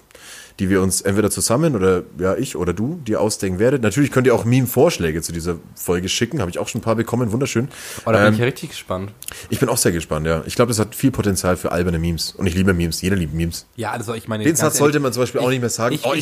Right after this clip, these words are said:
Speaker 1: ich
Speaker 2: ich
Speaker 1: liebe
Speaker 2: würde jetzt
Speaker 1: Memes.“
Speaker 2: mal behaupten
Speaker 1: Bro, jeder liebt Memes.
Speaker 2: Ja,
Speaker 1: So,
Speaker 2: und
Speaker 1: ja.
Speaker 2: jeder, jeder, der, der, der einigermaßen
Speaker 1: Ach, ganz schwer.
Speaker 2: Meme-Erfahrung hat, weißt du, der dieses, der dieses gewisse Etwas für Memes hat. Der einfach
Speaker 1: <laughs>
Speaker 2: weiß, wie Memes funktionieren. Also ein
Speaker 1: Meme-Lords.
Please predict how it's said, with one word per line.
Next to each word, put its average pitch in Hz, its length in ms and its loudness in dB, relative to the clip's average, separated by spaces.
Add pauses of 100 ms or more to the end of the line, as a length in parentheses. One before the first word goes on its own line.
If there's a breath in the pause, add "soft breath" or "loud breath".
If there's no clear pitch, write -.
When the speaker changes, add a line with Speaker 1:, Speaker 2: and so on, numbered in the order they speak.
Speaker 1:
ich 107 40 -6
Speaker 2:
ich 110 80 -2
Speaker 1:
liebe - 220 0
Speaker 2:
würde 175 100 6
jetzt 139 160 4
Speaker 1:
Memes.“ - 0 -
Speaker 2:
mal 160 80 4
behaupten 151 260 4
Speaker 1:
Bro, 165 240 4
jeder 139 420 4
liebt 107 360 -4
Memes. 110 420 -4
Speaker 2:
Ja, 127 200 0
Speaker 1:
So, - 80 -10
Speaker 2:
und 123 100 -6
Speaker 1:
ja. 120 100 -2
Speaker 2:
jeder, 175 320 2
jeder, 151 220 0
der, 151 100 0
der, 131 360 -2
der 127 200 -2
einigermaßen 147 640 2
Speaker 1:
Ach, 135 60 0
ganz 147 40 0
schwer. 175 100 0
Speaker 2:
Meme-Erfahrung 120 440 -2
hat, 117 160 -4
weißt 131 140 -4
du, - 60 -16
der 123 80 -6
dieses, 127 340 -10 (280 loud breath)
der 120 100 0
dieses 127 340 -6
gewisse 123 360 -4
Etwas 127 380 -6
für 131 140 -6
Memes 104 340 -6
hat. 87 200 -18 (120)
Der 123 120 0
einfach 143 200 2
Speaker 1:
<laughs> 120 60 -12
Speaker 2:
weiß, 165 320 4
wie 156 120 -2
Memes 165 380 -2
funktionieren. 147 540 -4
Also 170 180 2
ein 107 80 4
Speaker 1:
Meme-Lords. 95 240 4